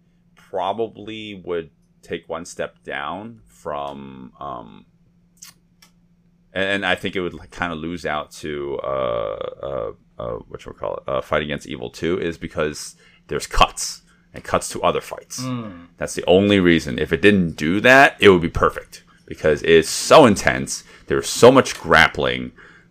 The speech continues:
Speaker 1: uh, like, interspliced with, like, just s-, pure striking. It's like they're moving so, so, like, so aggressively. And again, it just blows my mind that he's just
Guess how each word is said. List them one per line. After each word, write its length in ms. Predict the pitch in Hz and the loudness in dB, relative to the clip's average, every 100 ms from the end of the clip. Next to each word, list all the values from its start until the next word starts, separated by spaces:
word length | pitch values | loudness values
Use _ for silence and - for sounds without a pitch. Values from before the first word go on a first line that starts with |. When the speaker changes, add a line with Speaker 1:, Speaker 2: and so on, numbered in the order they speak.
| - | -10
Speaker 1:
uh, 640 | 73 73 69 67 67 67 - | -4 0 0 0 0 -4 -2
like, 200 | 76 - | -4 -2
interspliced 640 | 92 92 90 - 87 85 | -4 -4 -8 2 2 4
with, 160 | 78 - | -4 -4
like, 280 | 73 76 - | -2 -2 -6
just 320 | 80 - - | -12 -12 -14
s-, 240 | - - - - - | -12 -12 -12 -20 -20
pure 280 | - 90 85 | -8 -2 0
striking. 720 | - - 69 78 76 76 73 | -2 -2 -2 0 -2 -4 -6
It's 360 | 65 73 - - | -6 -6 -6 -6
like 180 | 67 - | -6 -2
they're 100 | 82 | -2
moving 380 | 78 87 87 73 | -2 -4 -4 -8
so, 680 | - - 120 131 104 82 69 _ _ _ - - _ _ | -8 2 6 6 6 2 -2 _ _ _ -20 -20 _ _
so, 340 | - - 98 90 | -10 4 6 6
like, 140 | 76 | 2
so 280 | - 113 120 | 2 2 2
aggressively. 840 | 85 - 73 - 123 127 156 175 165 _ _ - - | 0 -4 -6 -4 -4 -2 -2 -4 -12 _ _ -20 -8
And 420 | 95 95 90 87 | -4 -2 -2 -2
again, 560 | 95 - 127 131 78 67 | -2 6 8 8 6 -2
it 200 | 85 87 | -2 -2
just 280 | 92 87 - | -4 -10 -12
blows 480 | 78 76 107 139 131 | -4 2 6 6 4
my 160 | 147 | 2
mind 560 | 139 160 180 117 101 90 | 2 2 2 2 -2 -2
that 180 | 87 90 | -4 -4
he's 320 | 98 95 - | -6 -8 -12
just 380 | - - - - | -14 -14 -14 -18